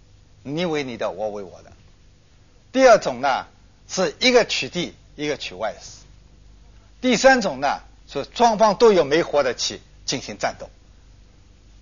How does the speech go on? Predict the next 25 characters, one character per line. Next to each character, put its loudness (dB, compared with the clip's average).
那 4
么 6
定 0
式 -2
的 -2
下 -2
法 -2
是 -8
很 -8
多 0
很 -14
多 -18
的， -20
啊， -20
日 4
本 -4
有 -2
位 0
九 -10
段 -2
已 -18
经 -12
过 -8
世 -12
了， -12